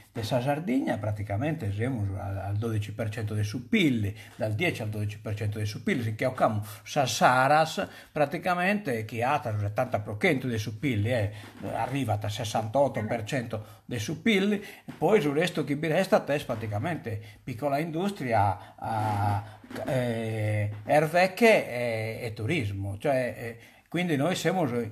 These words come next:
in un settore in un be-, est importante, possa famiglia Sardegna, sul settore in un be-,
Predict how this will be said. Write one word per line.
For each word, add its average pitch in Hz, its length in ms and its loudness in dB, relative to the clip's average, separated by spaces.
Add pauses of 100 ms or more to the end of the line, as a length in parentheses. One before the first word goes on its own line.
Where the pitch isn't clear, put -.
in 123 200 -4
un 151 180 2
settore 156 760 4 (240)
in 139 140 0
un 180 80 0
be-, 151 320 -2
est 131 360 -2
importante, 151 1000 0 (260)
possa 123 340 0
famiglia 117 580 0
Sardegna, 104 840 -2 (200)
sul 113 200 -4
settore 113 460 0
in 110 100 0
un 113 160 -4
be-, 107 240 0